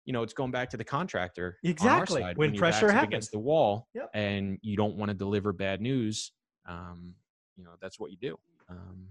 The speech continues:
Speaker 1: so,
Speaker 2: Yep.
Speaker 1: eh, maybe. It's
Speaker 2: Yeah.
Speaker 1: definitely possible. And it's
Speaker 2: Oh.
Speaker 1: happened before. It'll happen again. So,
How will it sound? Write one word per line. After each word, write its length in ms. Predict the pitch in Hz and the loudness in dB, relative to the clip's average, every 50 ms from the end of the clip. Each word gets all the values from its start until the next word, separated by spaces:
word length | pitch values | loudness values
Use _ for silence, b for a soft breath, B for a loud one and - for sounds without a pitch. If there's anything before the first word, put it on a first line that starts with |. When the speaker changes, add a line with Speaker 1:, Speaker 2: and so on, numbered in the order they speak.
| 98 | -18
Speaker 1:
so, 260 | - - 98 95 95 | -12 -8 -6 -4 -4
Speaker 2:
Yep. 120 | 160 175 - _ _ _ _ _ _ _ _ _ _ - - - | -4 -6 -10 _ _ _ _ _ _ _ _ _ _ -20 -18 -16
Speaker 1:
eh, 160 | - - 220 | -14 -10 -8
maybe. 380 | 196 165 220 262 214 202 196 _ _ _ _ _ | -6 -4 -4 -4 -4 -6 -8 _ _ _ _ _
It's 220 | - 143 143 135 160 | -8 -8 -6 -2 0
Speaker 2:
Yeah. 80 | 202 | 2
Speaker 1:
definitely 280 | 220 165 - - 196 156 | 2 2 0 -2 -2 0
possible. 440 | - 156 180 170 - 98 95 98 - | 2 2 2 0 -2 -6 -8 -4 0
And 160 | - 131 131 | 2 2 4
it's 120 | 135 160 147 | 4 4 4
Speaker 2:
Oh. 40 | |
Speaker 1:
happened 240 | 135 139 165 - 165 143 | 4 4 2 2 -2 -4
before. 340 | 135 - - 156 156 120 | -6 -6 -2 2 2 4
It'll 140 | 104 98 98 | 4 2 2
happen 280 | 92 120 120 117 - 110 | 2 2 2 2 0 0
again. 320 | 107 110 120 101 90 87 | 0 2 2 2 0 -2
So, 320 | 87 - 90 90 92 90 | -4 -2 -2 -2 -2 -2